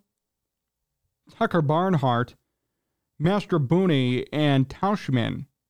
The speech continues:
all do not deserve to be in the lineup either. Barnhart is a buck sixty-nine batting average.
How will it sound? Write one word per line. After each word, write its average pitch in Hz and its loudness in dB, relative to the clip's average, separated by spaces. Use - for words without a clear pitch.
all 190 2
do 180 2
not 185 2
deserve 165 0
to 147 2
be 160 4
in 160 2
the 151 2
lineup 160 2
either. 165 -4
Barnhart 170 2
is 147 2
a 143 0
buck 190 -4
sixty-nine 180 0
batting 170 2
average. - -8